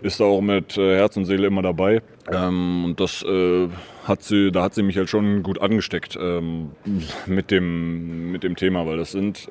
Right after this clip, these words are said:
man denkt immer, ja, so ein, ja, sagen wir mal, die fangen bei dreihundert Kilo an und dann halt aufwärts. Aber wie sensibel die doch sind, das, äh, wissen gar nicht so viele Leute. Also das ist, äh, das ist schon interessant. Also das ist so, würde ich schon als Hobby bezeichnen, das,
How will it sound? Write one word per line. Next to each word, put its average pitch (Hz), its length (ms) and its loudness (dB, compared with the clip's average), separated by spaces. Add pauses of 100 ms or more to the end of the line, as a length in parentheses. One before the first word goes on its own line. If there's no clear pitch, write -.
(120)
man 92 240 -2
denkt 107 200 4
immer, 110 220 4
ja, 110 160 4
so 104 100 2
ein, 95 320 0 (460)
ja, 80 180 -4
sagen 80 180 -4
wir 85 60 -2
mal, 85 140 -2
die 82 80 -4
fangen 90 240 -6
bei 85 380 -2
dreihundert 90 420 -2
Kilo 90 300 0
an 110 120 0
und 101 120 0
dann 87 180 -2
halt 85 140 -4
aufwärts. 110 540 0 (840)
Aber 92 260 2
wie 98 80 2
sensibel 92 440 2
die 107 60 4
doch 104 140 4
sind, 113 180 2
das, 101 220 -2
äh, 95 300 2
wissen 113 200 0
gar 90 140 0
nicht 92 120 0
so 90 100 -2
viele 95 160 -2
Leute. 104 400 2 (340)
Also 82 240 -4
das 82 220 -6
ist, - 300 -8
äh, 90 360 0 (180)
das 110 140 2
ist 107 80 0
schon 113 180 2
interessant. 82 380 -2
Also 78 140 -4
das 85 160 -6
ist 90 100 -8
so, 87 340 2 (120)
würde 87 180 -2
ich 85 100 -8
schon 90 200 -6
als 85 320 -8
Hobby 90 180 0
bezeichnen, 87 480 -4
das, - 320 -10